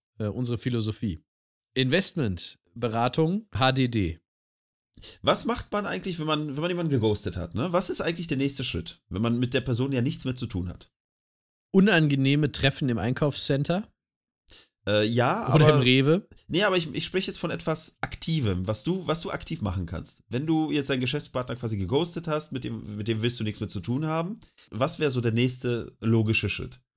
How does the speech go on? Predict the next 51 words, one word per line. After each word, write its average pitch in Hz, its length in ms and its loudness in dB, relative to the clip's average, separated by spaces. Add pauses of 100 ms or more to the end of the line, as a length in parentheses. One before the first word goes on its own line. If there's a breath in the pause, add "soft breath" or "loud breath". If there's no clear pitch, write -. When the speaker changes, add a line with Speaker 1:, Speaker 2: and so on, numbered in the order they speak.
(380)
Speaker 2:
für 92 120 -2
dich? - 260 -6
Speaker 1:
Na, 123 80 6
ich 120 80 4
brauche 123 160 4
irgendeinen 127 300 0
anderen 170 180 4
Geschäftspartner, 107 680 2
der 101 220 4
das 95 240 -8
kaufen 101 340 0
will. 92 220 0 (420 soft breath)
Also, 110 380 2 (260)
ich - 160 -2
will's 143 160 4
ja 196 80 6
loswerden, 95 720 4 (160)
weil 113 140 6
Speaker 2:
Das 131 80 6
ist 131 80 2
Speaker 1:
ich 147 40 6
weiß 120 140 6
ja, - 60 6
Speaker 2:
richtig. 151 60 4
Speaker 1:
es 117 60 2
ist - 60 2
viel 139 200 2
wert. 117 340 2 (180)
Speaker 2:
Das 117 160 2
ist 101 80 2
richtig, 160 460 0
aber 180 500 2
du 143 280 -2
startest 135 380 2
erstmal 127 220 0
eine 131 80 2
Hetzkampagne - 520 2 (240)
<laughs> - 220 -16
gegen 139 320 0
Cody 165 380 6
Speaker 1:
<laughs> 175 140 4
Natürlich, 165 200 10
Speaker 2:
und 190 80 6
seine - 260 8
Firma. 151 280 4
Speaker 1:
ist - 120 6
doch 139 120 4
klar, 190 380 4 (300 soft breath)
ist 143 160 6
doch 139 100 4
klar. 175 440 4